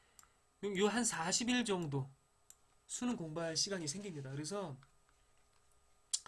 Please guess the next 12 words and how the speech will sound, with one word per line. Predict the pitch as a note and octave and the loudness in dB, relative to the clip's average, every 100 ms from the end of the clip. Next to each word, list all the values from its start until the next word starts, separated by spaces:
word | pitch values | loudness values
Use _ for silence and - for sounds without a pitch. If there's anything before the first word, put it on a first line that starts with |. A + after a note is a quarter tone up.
| - - - - - - | -12 -20 -20 -20 -20 -12
어, | D3 D3 D3 C#3+ C3+ C#3 - _ _ - | -6 -4 -4 -4 -8 -12 -20 _ _ -6
정말 | G3 A3 G3+ | 0 0 0
고삼 | E3 A#3 B3 | 2 4 6
학생들이 | A#3+ A#3 F#3 D#3 D3+ D#3 - | 4 0 0 0 -2 -4 -8
수능 | - A#3+ G#3 | -6 -4 -2
공부할 | D3+ D3+ D#3 | -2 -2 -2
시간은 | C#3+ - D3+ E3+ | -2 -4 -6 -6
사십 | - F3 F#3+ A#3 | -4 0 0 0
일이다. | A3 E3+ C#3 | -2 -2 -2
이런 | D#3 F#3 | 0 0
말이 | F3 | -2
있어요. | C3+ - C3 C3 D3+ | -2 -4 -4 -6 -10